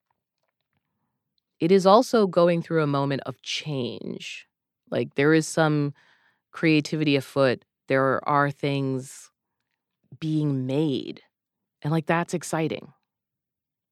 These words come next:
When I'm a cynic, I'm like, "Chaos is a ladder." You know what I mean?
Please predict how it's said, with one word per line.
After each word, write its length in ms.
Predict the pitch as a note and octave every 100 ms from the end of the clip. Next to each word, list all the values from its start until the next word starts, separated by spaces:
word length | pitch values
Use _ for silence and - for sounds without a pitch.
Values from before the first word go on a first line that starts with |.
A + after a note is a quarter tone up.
| _ _ _ _
When 120 | E3
I'm 80 | E3+
a 60 |
cynic, 640 | D#3 - F4 G#3 D#3 - _ _
I'm 120 | -
like, 260 | D#3+ C#3 -
"Chaos 400 | - G#2 A2 -
is 140 | B2+
a 60 | C#3
ladder." 440 | D3 C3 A#2+ F2+ -
You 100 | C#3+
know 80 | D#3
what 160 | E3+
I 20 | D#3
mean? 560 | A3 G#3 A3 F3+ A#3+